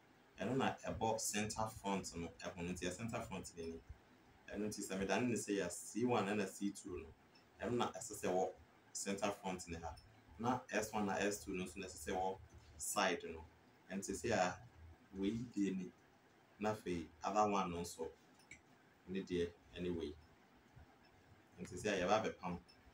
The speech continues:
Na wei no, sɛ wopɛ sɛ ɛyɛ easy a, ɛma wo a, nea wobɛyɛ ne sɛ wobɛcreate notches all around ɛha. Na ha nso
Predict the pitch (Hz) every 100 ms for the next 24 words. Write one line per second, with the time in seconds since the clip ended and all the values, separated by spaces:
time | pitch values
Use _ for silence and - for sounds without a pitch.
0 | - - - - - - - - - -
1 | - - - - - - - - 98 107
2 | 117 113 131 123 - 120 - 113 123 113
3 | 107 104 92 - 101 101 98 82 - -
4 | - - - - - 98 120 123 127 -
5 | 107 127 104 98 117 107 101 - 85 -
6 | - - - - - - - 107 110 98
7 | 90 92 98 - 80 - 87 - - -
8 | - - 110 107 95